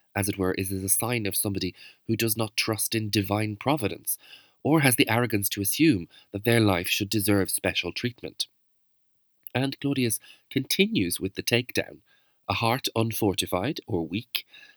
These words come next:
a mind impatient, or incapable of suffering and surviving,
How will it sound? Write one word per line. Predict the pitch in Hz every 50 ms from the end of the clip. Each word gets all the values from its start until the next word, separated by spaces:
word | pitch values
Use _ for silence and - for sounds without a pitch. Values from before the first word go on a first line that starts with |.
| _ _
a | 107 104
mind | 104 107 110 120 123 127 120 113 -
impatient, | - 117 117 107 101 - 113 113 - - - 87 - - - - - _ _ _ _ _ -
or | 95 90
incapable | - 107 110 104 - - 113 104 - 101 95 92 92
of | 85
suffering | - - 95 90 - - 78 67 69 80 82
and | 80 82
surviving, | - - 107 101 120 143 175 170 - - -